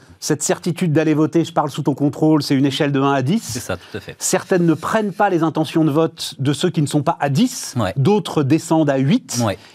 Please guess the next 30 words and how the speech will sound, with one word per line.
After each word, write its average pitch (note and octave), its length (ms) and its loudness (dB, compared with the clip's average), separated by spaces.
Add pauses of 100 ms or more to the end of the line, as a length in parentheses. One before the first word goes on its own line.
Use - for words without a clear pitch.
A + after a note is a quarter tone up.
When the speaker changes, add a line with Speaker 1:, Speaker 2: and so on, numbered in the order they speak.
(140)
Speaker 1:
Et A2+ 100 -8
que C#3 100 0
là D#3+ 180 2
aussi, F#3 360 -2
tu E3 120 -4
peux D3+ 160 0
avoir D3+ 340 2
effectivement D3+ 480 -2
une D#3+ 80 2
Speaker 2:
Ouais. D3+ 60 -2
Speaker 1:
différence. C#4 300 0 (400)
Mais G#2+ 160 -8
ça - 100 -8
veut A2 40 -4
dire A#2+ 120 -2
qu'il - 100 -12
ne - 40 -12
faut G2 80 -6
pas B2 140 -6
comparer G#2+ 380 -6
les A2+ 140 -4
instituts G#2+ 380 -6
les G#2+ 160 -2
uns A2 80 -4
par A2+ 140 -8
rapport A2 240 -6
aux F#3+ 120 0
autres. G3+ 220 -4
Il A2 60 -12
faut A2+ 320 -4